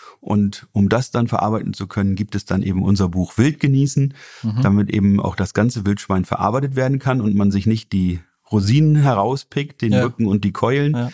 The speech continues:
Speaker 1: wo es eben tausend Rezepte dafür gibt, sondern eben das ganze Stück verwertet. Auch das ist irgendwie ein Teil von Slow Food, das dann auch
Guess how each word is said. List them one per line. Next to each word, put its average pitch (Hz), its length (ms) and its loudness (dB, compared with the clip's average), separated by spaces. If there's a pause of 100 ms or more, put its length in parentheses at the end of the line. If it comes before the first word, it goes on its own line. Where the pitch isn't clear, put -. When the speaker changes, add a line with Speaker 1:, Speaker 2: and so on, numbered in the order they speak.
(360)
Speaker 1:
wo 107 100 0
es 110 100 -2
eben 104 280 0
tausend 110 600 0
Rezepte 101 440 -4
dafür 92 260 -4
gibt, 110 300 -4
sondern 98 380 0 (340)
eben 107 180 2
das 101 160 0
ganze 120 300 0
Stück - 200 -6
verwertet. 101 540 -2
Auch - 80 -12
das 110 180 -4
ist - 200 -6
irgendwie 98 320 -2
ein 98 60 0
Teil 90 240 -2
von 87 200 -4
Slow 107 280 0
Food, 98 340 -6
das - 180 -4
dann 90 180 0
auch 90 160 -4